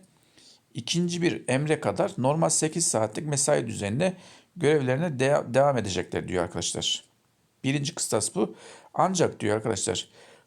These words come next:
kuruluşta diyor vaka çıkması ve vaka sayısının, yani sadece vaka çıkması yetmiyor arkadaşlar. Vaka sayısının da kuruluşta diyor yüzde yirminin üzerinde olması durumunda. Yani vaka çıktı,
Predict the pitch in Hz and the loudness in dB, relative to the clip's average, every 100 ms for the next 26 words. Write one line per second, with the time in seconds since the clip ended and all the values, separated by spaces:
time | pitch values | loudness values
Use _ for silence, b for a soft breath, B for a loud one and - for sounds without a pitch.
0 | - 143 156 180 - 196 165 117 90 90 | -6 -2 0 0 2 2 2 2 0 0
1 | 127 170 160 - - 147 143 - 170 110 | 0 2 0 0 -2 0 0 0 0 0
2 | 107 127 170 170 135 135 - 226 127 117 | 2 0 0 0 2 2 0 -2 0 0
3 | 110 147 147 127 127 147 139 - 151 139 | 2 2 2 0 0 0 -2 -2 -2 0
4 | 127 123 98 85 78 - 85 - _ _ | -2 -2 -2 -2 -2 -4 -6 -10 _ _
5 | B B B B B B B - 131 175 | B B B B B B B 0 2 2
6 | 180 - 160 156 196 196 120 - 139 180 | 2 4 2 2 0 0 0 0 -2 0
7 | 180 226 175 113 123 143 147 151 156 185 | 0 2 2 2 0 0 0 2 0 0
8 | 143 135 147 131 131 123 123 104 101 92 | 0 0 2 0 0 -2 -2 -2 -2 -2
9 | 80 73 - _ b b b b 104 107 | -4 -8 -12 _ b b b b -2 0
10 | 104 127 147 143 143 - - 156 175 | 0 0 2 2 0 -6 -2 -2 -2